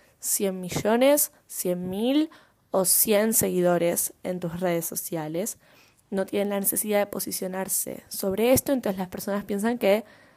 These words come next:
les resbala lo que haya pasado.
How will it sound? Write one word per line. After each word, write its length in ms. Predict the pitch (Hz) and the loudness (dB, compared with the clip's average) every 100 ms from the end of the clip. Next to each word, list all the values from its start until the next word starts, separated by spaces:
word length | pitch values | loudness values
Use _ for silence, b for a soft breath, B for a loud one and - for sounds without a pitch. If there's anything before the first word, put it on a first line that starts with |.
| B B | B B
les 140 | 349 | 6
resbala 560 | 359 226 175 165 170 196 b b b | 6 6 4 4 2 0 b b b
lo 180 | - 196 | -4 -2
que 100 | 190 | 0
haya 260 | 190 190 185 | 0 2 2
pasado. 560 | 196 - - 160 165 | 2 0 -2 -4 -6